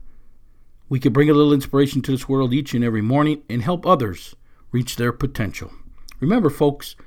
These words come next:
we provide these words of encouragement each and every day so you can win each and every day. They may seem to be little things,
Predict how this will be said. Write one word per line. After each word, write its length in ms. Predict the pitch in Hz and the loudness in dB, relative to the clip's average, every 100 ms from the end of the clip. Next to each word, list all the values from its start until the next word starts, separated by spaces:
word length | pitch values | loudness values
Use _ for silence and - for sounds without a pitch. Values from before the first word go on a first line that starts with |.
| - - - | -20 -20 -6
we 120 | 143 | -2
provide 640 | 180 185 156 143 110 101 - - - - - | 2 4 6 6 4 -4 -8 -18 -20 -20 -4
these 180 | 143 120 | -2 2
words 260 | 135 135 | 4 4
of 120 | 143 | 2
encouragement 600 | 165 - 147 123 101 117 - | 0 2 0 0 -2 -6 -6
each 220 | 139 135 - | -6 -4 0
and 120 | 135 | 0
every 240 | 131 139 | 0 -2
day 320 | 139 117 101 - - - | -2 -2 -4 -10 -20 -18
so 240 | - 127 | -2 2
you 240 | 120 160 151 | 4 2 4
can 240 | 139 123 | 4 6
win 320 | 127 107 90 - _ _ | 4 2 -4 -10 _ _
each 240 | 131 123 127 | -6 -4 -2
and 100 | 113 | 0
every 300 | 113 101 98 | -2 -4 -4
day. 340 | 113 98 85 - _ _ _ _ - | -4 -6 -8 -16 _ _ _ _ 0
They 140 | 165 | 4
may 240 | 170 196 196 | 6 6 2
seem 420 | - 196 233 190 | 0 4 4 4
to 100 | 160 | 2
be 180 | 208 185 | 2 4
little 260 | 156 165 | 4 4
things, 520 | 151 196 196 117 - | 0 0 0 0 -4